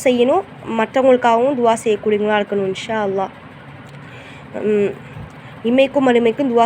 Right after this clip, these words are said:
செய்யக்கூடியவங்களா இருக்கணும் இன்ஷா அல்லாஹ். ஹலாலான துவாவா கேட்கக்கூடியவங்களா இருக்கணும் இன்ஷா அல்லாஹ். இந்த ரமலான்ல வந்து நம்ம அதிக அதிகமா அல்லாஹ் கிட்ட வந்து நம்ம மன்னிப்பு கேட்கக்கூடியவங்களா இருக்கணும் இன்ஷா அல்லாஹ். அஹ்,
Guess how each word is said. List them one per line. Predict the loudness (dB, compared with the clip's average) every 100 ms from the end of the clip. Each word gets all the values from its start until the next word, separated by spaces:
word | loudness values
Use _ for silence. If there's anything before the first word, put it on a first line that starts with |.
| 2
செய்யக்கூடியவங்களா | -2 2 0 2 0
இருக்கணும் | 0 -2 -2
இன்ஷா | -4 -4 -2
அல்லாஹ். | 0 -2 -4 -12 -20 -20 -20 -18 -18 -20 -20 -18 -10 -8 -2
ஹலாலான | 0 2 2 0 2
துவாவா | 2 4 2
கேட்கக்கூடியவங்களா | 0 -2 0 0 2 0
இருக்கணும் | 0 -2 -2
இன்ஷா | -4 -4 -4
அல்லாஹ். | -2 -2 -4 -10 -20 -20 -18 -18 -18 -20 -10
இந்த | -2 0 0 -4 -6 -6
ரமலான்ல | -2 0 2 2 2 0
வந்து | 0 -2
நம்ம | -2 -2
அதிக | -4 -4
அதிகமா | -4 -4 -2 0 0
அல்லாஹ் | 2 0 -2
கிட்ட | -2 0
வந்து | 0 0
நம்ம | -2 -2
மன்னிப்பு | 0 -2 -2 -4
கேட்கக்கூடியவங்களா | -4 -4 -6 -2 -2 -2 -2
இருக்கணும் | -4 -4 -4 -6
இன்ஷா | -6 -4
அல்லாஹ். | -4 -6 -6 -10 -20 -20 -20 -20 -20 -20 -20 -20 -20 -20 -20 -20 -20 -20 -20 -12
அஹ், | -4 -2 0 0 -2